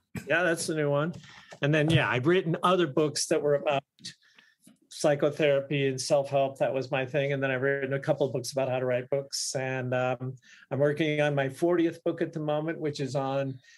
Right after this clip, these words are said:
Speaker 2: getting sync placements, uh, television, movies, commercials, video games. How do you write
Speaker 1: Yeah.
Speaker 2: music, get it in, in those, uh, venues? So, um, I'm writing with a sync expert. I usually write with other people in the music business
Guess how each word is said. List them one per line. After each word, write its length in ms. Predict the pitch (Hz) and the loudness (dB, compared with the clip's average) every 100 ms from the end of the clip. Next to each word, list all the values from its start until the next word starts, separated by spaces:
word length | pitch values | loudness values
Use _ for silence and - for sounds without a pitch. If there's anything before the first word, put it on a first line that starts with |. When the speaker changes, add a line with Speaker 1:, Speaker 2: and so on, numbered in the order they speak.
| _ _ - | _ _ 0
Speaker 2:
getting 380 | 151 147 143 | 2 2 0
sync 360 | 135 - 160 147 | 0 0 -2 0
placements, 720 | - 143 135 - 139 135 - 147 | 2 2 2 -2 -2 -2 -2 0
uh, 220 | 135 131 139 | 2 0 -2
television, 680 | 165 147 147 131 151 143 | 0 0 0 -2 -2 -2
movies, 460 | 139 135 139 139 135 | -2 -2 -2 -2 -6
commercials, 720 | - 143 135 139 139 135 131 | -6 -2 -2 0 -2 0 -2
video 300 | 147 139 139 | -2 0 -2
games. 480 | 123 135 131 139 - - - - | 0 -2 -2 -4 -10 -16 -10 -2
How 60 | |
do 60 | 139 | 2
you 60 | 131 | 4
write 140 | 131 | 2
Speaker 1:
Yeah. 60 | 127 | 2
Speaker 2:
music, 300 | 127 131 - _ _ _ | 0 -2 -4 _ _ _
get 140 | 135 127 | -2 0
it 100 | 127 | -2
in, 260 | 127 123 160 | -4 -6 -4
in 320 | 143 143 131 | -2 -2 -4
those, 420 | 135 135 120 - | -2 -2 -4 -2
uh, 160 | 135 120 | -2 -2
venues? 680 | 131 131 127 131 139 139 | -2 -2 -2 -4 -4 -6
So, 480 | - 156 143 139 139 - - - _ | -2 2 2 2 -8 -20 -20 -20 _
um, 320 | 127 127 127 | -2 0 0
I'm 120 | 127 131 | 0 2
writing 300 | 131 135 131 | 2 2 2
with 140 | 135 | 2
a 80 | 131 | 0
sync 260 | - 143 147 | 0 2 2
expert. 460 | 127 - 139 123 | 0 -2 -2 0
I 60 | 123 | 2
usually 340 | 135 127 135 | 0 0 -2
write 260 | 123 131 131 | 0 0 0
with 180 | 127 135 | -2 -2
other 180 | 131 | -2
people 420 | 139 - 147 147 135 | -4 -4 -4 0 0
in 80 | |
the 80 | 131 | 0
music 340 | 131 135 135 - | -2 -2 -4 -4
business 540 | 135 127 139 - - | -4 -4 -6 -6 -6